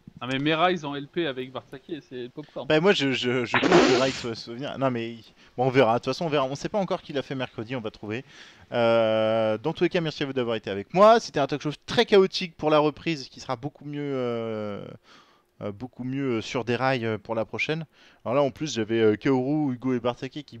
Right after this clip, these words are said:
Speaker 2: forcément partent en plus dans tous les coins en, en ajoutant des débats qu'il ne faudrait pas.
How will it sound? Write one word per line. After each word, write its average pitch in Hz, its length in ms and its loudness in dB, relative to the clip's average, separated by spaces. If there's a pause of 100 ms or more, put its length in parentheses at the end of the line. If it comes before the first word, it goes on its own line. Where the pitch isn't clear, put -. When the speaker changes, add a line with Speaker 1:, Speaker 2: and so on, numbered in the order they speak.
(120)
Speaker 2:
forcément 143 400 -4
partent 143 280 -2
en 131 60 -4
plus 127 200 -10
dans 113 100 -4
tous - 140 -12
les 120 100 -6
coins 131 280 -6
en, 98 720 -6
en 110 100 -6
ajoutant 117 380 -8
des 110 100 -6
débats 107 280 -4
qu'il 110 160 -8
ne 101 80 -6
faudrait 101 260 -4
pas. 175 160 -2